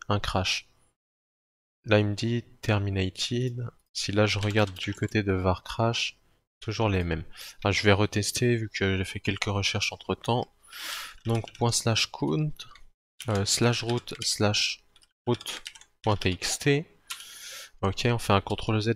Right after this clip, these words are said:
pour le mettre dans le background. P S A U X grep count. On kill le processus.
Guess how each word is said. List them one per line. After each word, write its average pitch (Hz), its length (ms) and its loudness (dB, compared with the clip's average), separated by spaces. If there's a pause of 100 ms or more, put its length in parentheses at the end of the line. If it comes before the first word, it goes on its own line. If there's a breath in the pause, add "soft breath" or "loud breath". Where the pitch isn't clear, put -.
pour 107 80 -2
le 101 80 0
mettre 95 160 0
dans 98 80 0
le 95 80 0
background. 127 720 0 (680)
P 117 100 4
S 117 400 2
A 101 80 2
U 101 180 -2
X - 480 -4 (240)
grep - 440 0 (180)
count. 151 340 -2 (1300 loud breath)
On 131 120 2
kill 113 460 2 (180)
le 113 200 -2
processus. - 1040 -2